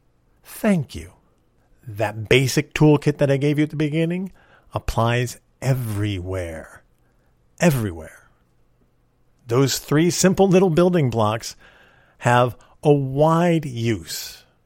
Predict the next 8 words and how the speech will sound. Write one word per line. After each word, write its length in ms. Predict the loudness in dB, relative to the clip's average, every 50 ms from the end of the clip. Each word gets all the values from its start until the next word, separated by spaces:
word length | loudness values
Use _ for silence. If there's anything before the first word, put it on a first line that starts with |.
| _ _ _ _ _ _ _ _ _ _ _ _ _ -2
And 120 | 0 2
I 60 | 2
learned 300 | 4 4 4 4 4 2
that 200 | 0 0 -2 -4
from 160 | -6 -8 -6
an 80 | -4 -4
early 340 | -4 -6 -6 -6 -8 -10 -12
age. 360 | -14 -16 -18 _ -20 -20